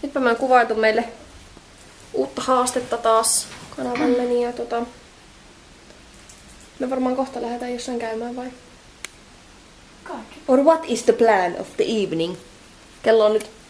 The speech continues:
Speaker 1: äh, varttia vaille kuusi. Ja vielähän tässä on kesää jäljellä. Just katsottiin, että mikä siivo. Me oltu täällä pari päivää.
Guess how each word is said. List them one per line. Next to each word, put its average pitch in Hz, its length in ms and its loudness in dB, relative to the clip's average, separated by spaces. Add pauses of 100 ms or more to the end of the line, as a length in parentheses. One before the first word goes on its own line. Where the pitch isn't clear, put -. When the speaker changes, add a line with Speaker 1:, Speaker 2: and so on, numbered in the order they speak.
(260)
Speaker 1:
äh, 165 60 -6 (460)
varttia 294 300 4
vaille 247 160 -2
kuusi. 247 380 -2 (1300)
Ja 233 80 -8
vielähän 240 280 2
tässä 294 240 -2
on 240 140 -8
kesää 233 260 -4
jäljellä. 226 340 -4 (1040)
Just 233 160 2
katsottiin, 233 300 2
että 220 140 -2
mikä 226 180 4
siivo. 220 300 2
Me 202 140 2
oltu 214 140 -2
täällä 226 200 -2
pari 220 280 0
päivää. 180 500 2